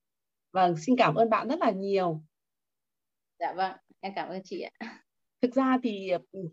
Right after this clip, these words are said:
Speaker 1: M C hôm nay là được quyền nói mà, thì cũng xin phép các bạn vài phút.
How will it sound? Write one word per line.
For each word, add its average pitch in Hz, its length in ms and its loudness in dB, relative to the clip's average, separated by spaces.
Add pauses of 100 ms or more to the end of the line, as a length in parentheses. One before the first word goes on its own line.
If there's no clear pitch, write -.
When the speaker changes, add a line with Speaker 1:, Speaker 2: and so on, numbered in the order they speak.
Speaker 1:
M 233 320 2
C 247 400 4
hôm 262 120 6
nay 240 180 4
là 190 180 0
được 175 220 -6
quyền 185 220 -2
nói 185 200 0
mà, 277 180 2 (360)
thì 180 60 -8
cũng 233 480 2 (100)
xin 247 160 6
phép 330 180 2
các 302 80 0
bạn 220 220 0
vài 175 160 2 (120)
phút. 466 140 6